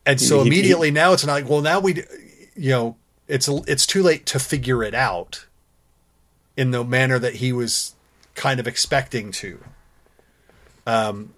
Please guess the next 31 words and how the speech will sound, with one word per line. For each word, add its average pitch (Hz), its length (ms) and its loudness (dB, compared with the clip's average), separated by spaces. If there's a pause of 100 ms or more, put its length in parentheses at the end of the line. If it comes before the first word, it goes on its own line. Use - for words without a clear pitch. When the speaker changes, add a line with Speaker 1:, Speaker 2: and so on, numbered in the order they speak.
(140)
Speaker 1:
now 135 300 4
it 127 60 -4
becomes 127 320 -2
a 127 40 0
matter 117 360 -2
of, 101 320 -10 (680)
can 156 240 0
we 143 120 0
f-, 131 140 -6 (560)
put 190 160 2
the 170 80 -6
country 156 360 -2
back 127 240 0
together 117 380 -4
and 127 260 -6
figure 110 340 -6
this 107 220 -6
out? 120 260 -4 (1300)
And 127 140 0
those 139 260 4
are 139 60 0
the 127 100 -4
steps, - 400 -2
and 123 80 -4
that's 127 180 0
kind 139 320 -2
of 117 60 -2
the 117 140 -6
order 107 300 -6
he 113 140 -12
takes. - 640 -8